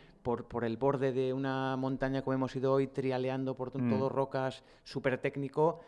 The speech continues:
Speaker 1: subida, bajada
Speaker 2: Sí.
Speaker 1: y tal, que ir, que ir más o menos llaneando por pista, que es donde menos consume, digamos,
Speaker 2: Claro.
Speaker 1: la bici. Entonces, es muy variable, es muy variable. No es lo mismo ir con un neumático plus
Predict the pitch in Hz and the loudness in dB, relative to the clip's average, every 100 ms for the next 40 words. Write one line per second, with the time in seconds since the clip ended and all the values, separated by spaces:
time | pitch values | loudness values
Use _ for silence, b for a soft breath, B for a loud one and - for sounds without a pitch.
0 | B - - - 120 131 131 127 123 - | B -20 -18 -8 -2 2 2 2 0 -2
1 | 135 117 139 156 180 B B B - - | 2 2 4 2 0 B B B -6 2
2 | 123 143 139 - - 131 139 131 131 135 | 4 6 4 0 0 4 4 4 0 0
3 | 135 127 127 127 123 117 110 135 - 92 | 0 2 2 2 0 -2 -2 -4 -6 -10
4 | 104 127 117 120 117 127 117 120 110 135 | -6 -6 -2 -2 0 0 -2 -4 -4 -2
5 | 113 95 95 110 104 110 107 110 107 104 | -4 -6 -4 0 0 0 -2 -4 -4 -6
6 | 120 123 123 - B B - - 156 160 | -4 -2 -4 -4 B B -6 -2 0 2
7 | 175 175 123 120 110 95 104 131 131 110 | 4 4 4 4 0 -2 -6 -4 -2 -2
8 | 110 104 90 120 151 151 151 143 147 131 | -2 -4 -2 -2 0 0 0 0 -2 0
9 | 131 143 143 127 135 - 143 127 | -2 0 -2 -2 -4 -2 0 0